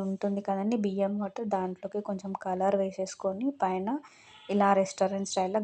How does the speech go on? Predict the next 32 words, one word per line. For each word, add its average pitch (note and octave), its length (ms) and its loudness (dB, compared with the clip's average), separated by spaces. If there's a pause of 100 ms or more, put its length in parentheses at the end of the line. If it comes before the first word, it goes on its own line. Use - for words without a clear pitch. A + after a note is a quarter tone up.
గార్నిష్ F3+ 420 0
అయితే F#3 240 -8
చేసుకోవచ్చు. F3+ 640 -8 (500)
మళ్ళీ G3 240 0 (120)
తర్వాత G3 320 2 (140)
అవే F#3+ 200 2 (100)
ర-, G#3 220 6
వాటర్లో F#3+ 520 8 (100)
కొంచెం G#3 300 4 (100)
పసుపు G3 320 2
వేసి F#3+ 300 2 (720)
కలరింగ్ G3+ 460 10
ఏజెంట్ G3 340 4
కోసం F#3+ 340 0
అయితే F#3 200 -4
నేను B3 220 6
పసుపు - 300 2
వేస్తున్నాను, F#3+ 800 0 (120)
కలర్ F#3+ 340 6
కూడా G3 240 2
వేస్తున్నాను. F#3 600 0 (880)
ఇంకా G#3 340 6
మీ G3+ 80 6 (160)
ఇష్టం, - 320 0
మీ F#3 80 2 (120)
చాయిస్. F#3 320 0 (120)
న్యాచురల్గా G3+ 600 6
కావాలంటే G3 460 4 (140)
only G#3+ 260 8
పసుపు F#3+ 320 2
వాటర్ F#3 320 4
వేసుకోండి. F3 580 -2